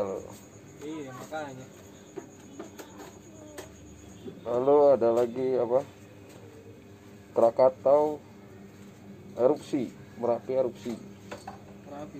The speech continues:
Speaker 2: Kalau ini gua nggak tahu kabarnya deh. Kurang ini sih, kurang baca-baca beritanya. Kalau yang kemarin tuh gua tahu yang wacana yang pas subuh-subuh ada dentuman keras,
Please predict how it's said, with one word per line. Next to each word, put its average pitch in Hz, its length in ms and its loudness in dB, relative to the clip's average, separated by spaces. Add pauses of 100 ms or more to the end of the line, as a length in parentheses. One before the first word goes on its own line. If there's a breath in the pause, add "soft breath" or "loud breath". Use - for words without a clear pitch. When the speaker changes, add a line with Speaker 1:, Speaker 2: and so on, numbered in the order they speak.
Speaker 2:
Kalau 147 160 -4
ini 170 400 -6
gua 190 140 -8
nggak 120 160 -12
tahu 139 180 -10
kabarnya 143 400 -8
deh. 120 140 -14 (100)
Kurang 127 240 -12 (400)
ini 139 240 -10
sih, 160 160 -10 (480)
kurang 131 240 -12
baca-baca 135 480 -8
beritanya. 135 480 -10
Kalau 135 320 -10 (880)
yang 143 160 -6
kemarin 139 560 -8
tuh 202 80 -4
gua 196 160 0
tahu 202 400 -2
yang 160 240 -2
wacana 147 400 -2
yang 143 240 0
pas 151 160 2 (1300)
subuh-subuh 170 640 4 (540)
ada 156 400 0 (340)
dentuman 175 460 4 (160)
keras, 196 240 10